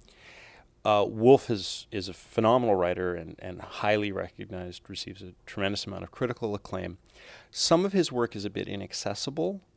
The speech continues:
Um, he, he has a vocabulary larger than just about anyone that I've ever met and is not afraid to use it. Pirate Freedom is one of the most accessible books of his that I've read in the last ten years,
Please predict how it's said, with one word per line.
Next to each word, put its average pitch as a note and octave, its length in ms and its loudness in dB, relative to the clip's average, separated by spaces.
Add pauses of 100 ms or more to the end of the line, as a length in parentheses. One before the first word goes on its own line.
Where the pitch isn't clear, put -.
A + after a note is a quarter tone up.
(480)
Um, F#2+ 520 -6
he, - 360 -18
he G2+ 300 -8
has G2 440 -2
a G#2+ 100 -2
vocabulary G2 880 -2
larger F#2+ 380 -2
than F#2 140 -10
just F#2+ 180 -12
about F#2 220 -4
anyone F#2 380 -8
that F2+ 100 -10
I've F#2 140 -8
ever G#2+ 200 -4
met D3+ 260 2
and G#2 160 -4
is G2 200 -8
not F2 160 -6
afraid F2+ 400 -10
to - 80 -12
use G2+ 240 -6
it. E2+ 160 -2 (1400)
Pirate E3+ 420 4
Freedom C3+ 800 0 (460)
is A2 560 0 (400)
one A2 380 -2
of G#2 100 -4
the G#2+ 60 -6
most G2 260 -6
accessible D#3+ 580 -2
books E3 280 -4
of E3 80 -10
his E3 220 -4
that D3 140 -4
I've C#3 180 -2
read C#3 300 2
in A#2 240 -6
the A2+ 60 -2
last A2 400 -4
ten B2 220 -6
years, A#2+ 340 -4